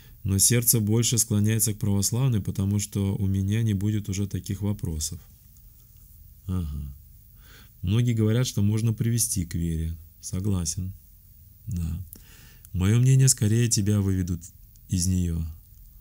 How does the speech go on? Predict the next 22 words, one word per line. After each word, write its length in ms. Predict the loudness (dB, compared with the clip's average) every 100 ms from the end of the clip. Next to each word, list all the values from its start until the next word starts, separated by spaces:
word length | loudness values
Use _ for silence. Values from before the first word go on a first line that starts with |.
| -4
А, 140 | -2
мое 220 | 2 4
мнение, 400 | 6 6 6 6 2
скорее 340 | 2 4 4
тебя 340 | 4 4 2
выведут 400 | 2 0 -2 -2
из 140 | -2 0
нее 340 | 0 2 0 -4 -16 -14
с 100 | -6
учетом 300 | -2 0 2
сегодняшнего 520 | 2 2 2 0 -2 -2
мира. 340 | -2 -2 -4 -8 -18 -20 -20 -6
Я 120 | -2
это 180 | -2 -2
уже 160 | -4
проходил. 560 | -4 -6 -2 -2 -2 -4 -8 -18 -16 -10 -10 -10 -16 -14 -12 -14 -18 -10 -4
<laughs> 40 | -2 -2 -4 -8 -18 -18 -8
А 100 | -2
это 220 | 0 0
кто 680 | 2 4 6 8 8 8 6 6
крепче 340 | 4 6 6
стоит? 480 | 4 4 4 4 0